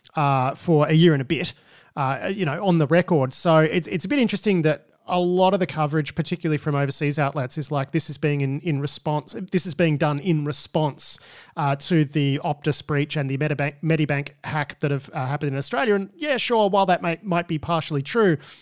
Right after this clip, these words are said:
this actually has been the long-standing policy of the political party that has, you know, that took, took power,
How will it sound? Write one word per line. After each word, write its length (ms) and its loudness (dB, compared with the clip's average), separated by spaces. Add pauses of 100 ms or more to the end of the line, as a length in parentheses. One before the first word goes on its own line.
(240)
this 240 0
actually 460 0
has 300 -2
been 220 -2
the 80 -2
long-standing 640 -4
policy 600 -6 (340)
of 360 2
the 200 0
political 420 -2
party 340 -4
that 140 -6
has, 320 -6
you 160 -4
know, 100 -4
that 160 -8
took, 320 -10
took 220 -6
power, 380 -4